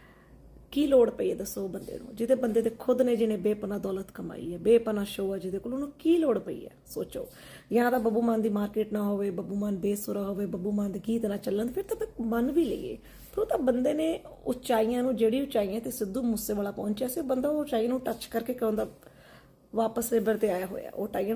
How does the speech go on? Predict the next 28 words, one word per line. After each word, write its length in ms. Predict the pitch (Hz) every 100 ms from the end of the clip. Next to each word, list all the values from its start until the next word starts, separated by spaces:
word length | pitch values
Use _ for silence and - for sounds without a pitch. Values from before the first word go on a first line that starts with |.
| 226
ਉਚਾਈਆਂ 340 | 233 220 202
ਨੂੰ 100 | 233
ਟੱਚ 200 | 247 233
ਕਰ 160 | - 240
ਚੁੱਕਿਆ। 380 | 240 - - - - - - - - - - - - - - - - - - 254
ਹੁਣ 120 | 247
ਗੱਲ 180 | 220 214
ਆ 40 |
ਜਾਂਦੀ 220 | 208 220
ਮਨਕੀਰਤ 600 | 220 208 208 208 196 170 -
ਔਲਖ 340 | 196 175 -
ਦੀ। 140 | 190 - 226 -
ਹੁਣ 80 | 247
ਮਨਕੀਰਤ 640 | 240 214 214 233 302 311
ਔਲਖ 480 | - 247 247 254 269
ਨੂੰ 100 | 269
ਜੇ 100 | 262
ਕਿਹਾ 220 | 233 247
ਜਾਵੇ 280 | 254 233 233
ਵੀ 420 | 226 233 233 240
ਮਨਕੀਰਤ 560 | 233 208 202 220 240 226
ਔਲਖ 280 | 202 208
ਵੀ 60 | 220
ਕੋਈ 140 | 220
ਬੇਸੁਰਾ 380 | 208 190 180 185
ਸਿੰਗਰ 360 | 196 190 190 180
ਨਹੀਂ 160 |
ਹੈ, 60 | 175